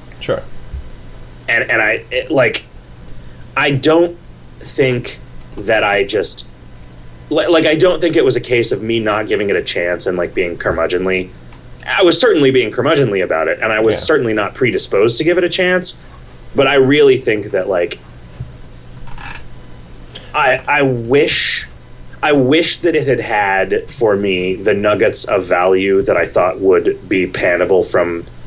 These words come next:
Speaker 2: the sluice of Drek.
Speaker 1: Uh-huh.
Speaker 2: Uh, but, but I think that it just doesn't.
Speaker 1: No, I think in, in the long run and in the short run, it's a very little consequence. So it's,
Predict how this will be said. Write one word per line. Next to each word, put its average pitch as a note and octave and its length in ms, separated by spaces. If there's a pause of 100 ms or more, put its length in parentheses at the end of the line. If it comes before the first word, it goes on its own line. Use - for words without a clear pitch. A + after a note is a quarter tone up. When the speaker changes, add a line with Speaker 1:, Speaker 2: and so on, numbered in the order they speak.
(100)
Speaker 2:
the F#2+ 160
sluice F#2+ 460
of - 180
Drek. - 460 (500)
Speaker 1:
Uh-huh. G#2+ 360 (840)
Speaker 2:
Uh, G#2+ 420
but, B2 480
but G#2+ 120
I G2 100
think F2 280
that E2+ 220
it - 180
just - 220
doesn't. - 420 (1600)
Speaker 1:
No, D3+ 100
I D#3+ 80
think F#3+ 240
in, D#3+ 480 (120)
in C#3 320
the B2 120
long A#2+ 360
run A2+ 220
and A2 140
in A2 120
the G2+ 80
short G#2 280
run, F#2+ 320
it's F#2+ 240
a A2 80
very G#2+ 340
little G2+ 220
consequence. D3 840 (840)
So G#2 340
it's, - 360